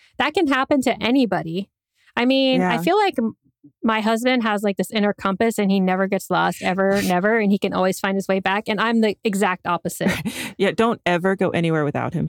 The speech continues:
Speaker 1: I
Speaker 2: please.
Speaker 1: don't. I try not to. Anyway, that is it for my stories.
Speaker 2: Woo.
Speaker 1: We have come to the end of a long journey.
Speaker 2: We made it.
Speaker 1: We made it.
Speaker 2: We made it two thousand miles
Speaker 1: We did.
Speaker 2: worth of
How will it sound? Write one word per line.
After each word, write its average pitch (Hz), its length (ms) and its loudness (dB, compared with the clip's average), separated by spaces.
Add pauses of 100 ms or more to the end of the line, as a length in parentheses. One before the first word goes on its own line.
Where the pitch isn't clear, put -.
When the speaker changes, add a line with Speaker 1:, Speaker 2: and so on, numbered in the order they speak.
Speaker 1:
I 302 120 2
Speaker 2:
please. 226 60 -2
Speaker 1:
don't. 175 420 -2
I 190 80 0
try 208 220 -2
not 185 220 -6
to. 180 300 -4 (360)
Anyway, 240 520 0
that 254 340 -2 (120)
is 240 440 0 (460)
it 220 460 -4 (300)
for 220 180 0
my 214 580 0 (560)
stories. 196 840 2
Speaker 2:
Woo. 440 320 4 (380)
Speaker 1:
We 220 120 4
have 208 140 -2
come 220 180 0
to 233 120 0
the 220 80 2
end 208 200 0
of 202 60 2
a 202 60 2
long 202 400 0
journey. 208 560 0 (680)
Speaker 2:
We 175 100 0
made 180 280 2
it. 208 240 0 (360)
Speaker 1:
We 269 120 4
made 247 260 4
it. 190 320 -2
Speaker 2:
We 190 100 4
made 196 200 2
it 185 100 -2
two 202 160 0
thousand 190 340 0
miles 185 640 -2 (240)
Speaker 1:
We 226 140 2
did. 214 280 2
Speaker 2:
worth 185 300 0
of 175 440 -4